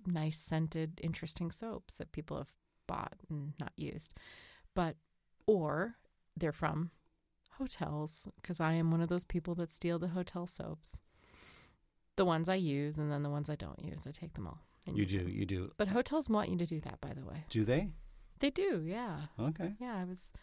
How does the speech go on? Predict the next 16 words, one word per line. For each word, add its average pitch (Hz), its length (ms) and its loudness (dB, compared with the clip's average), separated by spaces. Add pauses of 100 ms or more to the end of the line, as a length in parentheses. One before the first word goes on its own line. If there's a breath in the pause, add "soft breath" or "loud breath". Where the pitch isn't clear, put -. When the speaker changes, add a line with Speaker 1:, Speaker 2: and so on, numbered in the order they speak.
(560 loud breath)
Speaker 1:
reading 196 280 6
a 165 60 2
whole 175 240 0
thing 160 280 0
about 151 280 -6
that. - 240 -8 (240)
We 185 100 0
can 196 120 -2
talk 202 240 -4
more 185 120 4
about 165 240 0
ho-, 165 120 0 (320)
hotel 175 340 -2
soaps 160 400 -2
if - 180 -6
you 160 120 -2